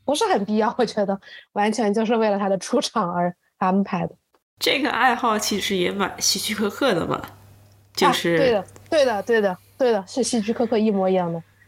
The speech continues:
Speaker 1: 兴趣。他和希区柯克就是相当于是一个艺术成就更高的他，<laughs> 和一个艺术成就更低的他。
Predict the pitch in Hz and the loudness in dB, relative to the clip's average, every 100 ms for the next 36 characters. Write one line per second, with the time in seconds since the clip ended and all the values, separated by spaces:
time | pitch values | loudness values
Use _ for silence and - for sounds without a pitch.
0 | _ _ - 233 190 - - 175 - - | _ _ -2 0 0 -2 -6 -8 -10 -20
1 | - - - 320 294 311 320 339 320 339 | -20 -12 -2 0 2 0 0 -2 0 0
2 | 285 285 254 277 247 220 - 208 - 269 | 0 0 0 0 0 0 -6 -12 -2 0
3 | 262 262 240 214 196 - 220 190 - _ | 2 2 2 0 -2 -2 -2 -2 -6 _
4 | - - - 226 269 262 254 254 - 214 | -20 -16 -4 -2 2 2 2 0 0 0
5 | - 220 240 214 214 202 196 - 185 185 | 0 -2 0 0 0 0 -2 -2 -2 -4
6 | - 392 381 - 226 214 214 226 226 208 | 0 0 0 0 -2 0 0 0 0 -2
7 | 185 208 196 185 185 185 180 - 180 | 0 0 0 -2 0 0 0 -2 -6